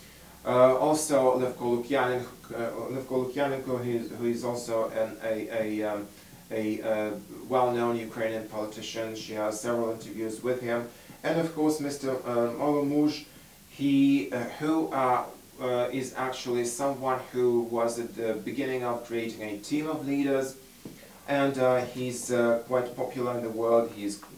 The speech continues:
quite well known worldwide, um, and all over Ukraine. And, uh, Ms. Elias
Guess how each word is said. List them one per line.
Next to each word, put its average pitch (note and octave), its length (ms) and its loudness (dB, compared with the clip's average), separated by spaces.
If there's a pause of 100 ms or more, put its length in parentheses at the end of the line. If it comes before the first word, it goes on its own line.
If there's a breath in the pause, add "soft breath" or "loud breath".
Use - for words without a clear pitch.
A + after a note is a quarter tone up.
(140)
quite A2 260 0
well A2 220 2
known A2 420 0 (300 loud breath)
worldwide, A#2+ 800 2 (400 loud breath)
um, A2 340 -4
and A#2+ 140 -4
all B2+ 140 0
over B2 180 4
Ukraine. A#2 680 2 (100)
And, A#2+ 280 -4
uh, A2+ 140 0
Ms. A2+ 260 -6
Elias A#2 520 -2